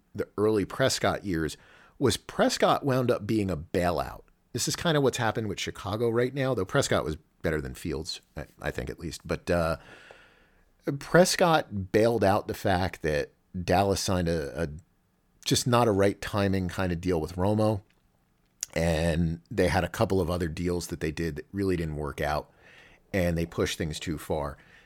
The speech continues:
They were able to slide through that because their quarterback cost them, like, seven hundred thousand dollars a year, you know, whatever Prescott's contract was as a mid-round pick. He got them through what was gonna be a disaster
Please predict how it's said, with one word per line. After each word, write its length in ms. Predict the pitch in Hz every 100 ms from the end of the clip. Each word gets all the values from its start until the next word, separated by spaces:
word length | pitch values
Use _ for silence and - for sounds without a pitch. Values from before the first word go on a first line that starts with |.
| _ _ _
They 260 | 139 135 151
were 220 | 185 143
able 260 | 151 156 135
to 140 | 98
slide 640 | - - 107 113 101 85
through 360 | - 117 127 175
that 380 | 98 87 82 - 110
because 240 | 101 104
their 100 | 92
quarterback 640 | - - 151 123 110 -
cost 320 | - 107 92
them, 160 | 104 90
like, 280 | 85 80 - _ _ _ _ - - - -
seven 300 | - 123 104
hundred 220 | 92 90
thousand 280 | 95 90 82
dollars 360 | 71 71 69
a 60 | 64
year, 200 | 58 - _ _ _ -
you 80 |
know, 280 | 76 78 80 98
whatever 260 | 85 82
Prescott's 460 | - 80 - 69 -
contract 420 | 90 85 78 78
was 260 | 82 73 87
as 140 | 73
a 240 | 71 69 76 - 95
mid-round 440 | 87 78 71 64
pick. 300 | - - - - - - - - _ - _ _ _ -
He 300 | - - 185
got 420 | 127 123 117 131
them 240 | - 117 104
through 880 | - - 107 123 131 104 95 87 - _ _ _ -
what 200 | 123 110
was 160 | 110 92
gonna 180 | 117
be 200 | 95 104
a 20 | 90
disaster 880 | 87 85 87 107 117 - 101 85